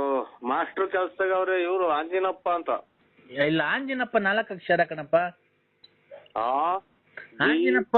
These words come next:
Speaker 2: ನಾಲ್ಕು ಅಕ್ಷರ ಅಲ್ವಾ?
Speaker 1: ಆ, ಜಿ, ನ, ಹ್ಞೂ, ನಾಲ್ಕು ಅಕ್ಷರ.
Speaker 2: ನಾನ್ ಹೇಳ್ತಿರೋದು ಮೂರ್ ಅಕ್ಷರ. ಪಾಯಿಂದ ಬರುತ್ತೆ ನೋಡು, ಪಾಯಿಂದ ಬರುತ್ತೆ.
Speaker 1: ಪಾ?
Speaker 2: ಹ್ಮ್.
Speaker 1: ಪಾಯ್ಸಣ?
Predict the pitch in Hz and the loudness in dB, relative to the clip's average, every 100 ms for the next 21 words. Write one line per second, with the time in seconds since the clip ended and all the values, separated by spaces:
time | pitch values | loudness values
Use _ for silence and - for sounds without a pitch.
0 | 233 202 214 220 196 - 185 165 156 156 | 4 2 -4 -4 -4 -2 -2 -2 -2 -2
1 | 127 - _ _ - 113 127 147 165 185 | -4 -16 _ _ -6 -2 0 2 0 -2
2 | 190 _ _ - 139 156 175 180 - _ | -6 _ _ -4 0 2 2 -2 -6 _
3 | 131 131 139 156 - 170 156 151 170 165 | -2 0 0 0 0 0 0 0 0 -4
4 | 143 - 110 - _ _ 139 170 208 220 | -8 -6 -6 -6 _ _ 0 0 0 0
5 | 208 214 208 180 190 214 202 - 175 131 | 2 2 2 2 4 4 2 -2 -2 -2
6 | - _ _ _ _ 180 220 247 240 220 | -6 _ _ _ _ 0 0 -2 0 0
7 | 208 208 185 170 160 170 180 196 185 175 | -2 -2 0 0 0 0 0 -2 0 2
8 | 165 160 - 113 _ _ _ _ _ _ | 2 0 -6 -10 _ _ _ _ _ _
9 | _ _ _ _ _ - _ _ 571 - | _ _ _ _ _ -20 _ _ -16 -16
10 | - - _ _ _ _ _ _ 131 143 | -20 -20 _ _ _ _ _ _ -2 0
11 | 135 110 - - 156 170 147 123 _ - | 0 -4 -10 -6 0 2 2 -4 _ -16
12 | - - _ 127 160 170 170 | -16 -18 _ -4 -2 -2 -2